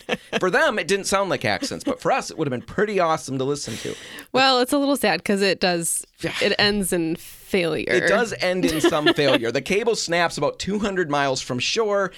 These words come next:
Speaker 2: Can you imagine going back?
Speaker 1: No.
Speaker 2: It just sent you off, and
Speaker 1: No.
Speaker 2: now here you are again.
Speaker 1: But then he tries again in eighteen fifty-eight.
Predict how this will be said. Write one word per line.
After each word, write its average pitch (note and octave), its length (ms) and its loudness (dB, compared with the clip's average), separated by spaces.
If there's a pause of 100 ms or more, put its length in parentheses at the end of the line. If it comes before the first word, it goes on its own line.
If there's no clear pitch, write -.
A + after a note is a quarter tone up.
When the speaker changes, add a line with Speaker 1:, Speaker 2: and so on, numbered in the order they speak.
(100)
Speaker 2:
Can F3 100 -6
you B3+ 140 0
imagine D3+ 480 -2
going B2 340 0
back? - 540 -8 (160)
Speaker 1:
No. C#4 440 6
Speaker 2:
It D4 80 4
just C#4 180 0
sent F#3+ 220 -2
you C3 200 0
off, C3 180 2
and D4+ 80 4
Speaker 1:
No. F#4+ 440 6
Speaker 2:
now D#3+ 60 0
here C3+ 120 2
you B2+ 220 2
are A#2+ 180 2
again. A2+ 500 -4 (320)
Speaker 1:
But D4 140 2
then - 320 6
he D4 260 2
tries G3 340 2
again G#3+ 480 4
in G3+ 220 2
eighteen F#3+ 360 0
fifty-eight. C4 880 2